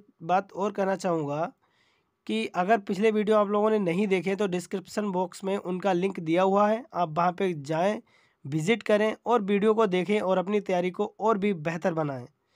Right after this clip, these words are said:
दोस्तों, क्वेश्चन नंबर दो, किसने डिजिटल संसद ऐप लॉन्च किया? तो वो दोस्तों लोकसभा सचिवालय ने। किसने दोस्तों? लोकसभा सचिवालय ने।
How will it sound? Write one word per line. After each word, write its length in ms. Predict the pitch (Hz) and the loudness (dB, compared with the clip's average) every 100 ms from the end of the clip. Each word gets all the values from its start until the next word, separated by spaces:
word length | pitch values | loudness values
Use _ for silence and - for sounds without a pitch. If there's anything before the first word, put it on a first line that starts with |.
| _ _ _ _ _ _ _ | _ _ _ _ _ _ _
दोस्तों, 280 | 175 190 214 | -6 -4 -4
क्वेश्चन 380 | 196 208 - 220 | 0 -2 2 2
नंबर 280 | 202 196 190 | 4 2 2
दो, 320 | 156 131 - _ _ - | 0 -4 -8 _ _ -6
किसने 480 | 214 - 220 233 226 | -6 0 2 4 4
डिजिटल 540 | 180 202 185 240 240 - | 2 0 0 0 0 -4
संसद 540 | 160 196 190 180 202 180 - | -8 -4 -4 -2 -4 -6 -2
ऐप 220 | 196 185 170 | 0 0 -2
लॉन्च 300 | 180 175 - | -2 -2 -6
किया? 360 | 147 123 135 _ _ _ _ _ _ _ _ _ _ _ _ - | -10 -12 -14 _ _ _ _ _ _ _ _ _ _ _ _ -10
तो 80 | |
वो 180 | 156 185 | -2 0
दोस्तों 800 | 196 208 185 - - 220 220 220 | 0 -2 -4 -12 -6 -2 0 -2
लोकसभा 520 | 170 185 214 - 202 | -2 0 0 2 0
सचिवालय 480 | 190 170 160 160 156 | 0 -4 -4 -2 -2
ने। 200 | 143 127 - | -6 -10 -14
किसने 280 | 156 170 190 | -12 -6 -2
दोस्तों? 440 | 202 190 240 247 | -2 0 0 2
लोकसभा 560 | 175 202 202 180 226 269 _ | 2 0 0 0 0 0 _
सचिवालय 520 | - 190 185 175 156 | -10 -6 0 0 0
ने। 200 | 135 120 | -4 -10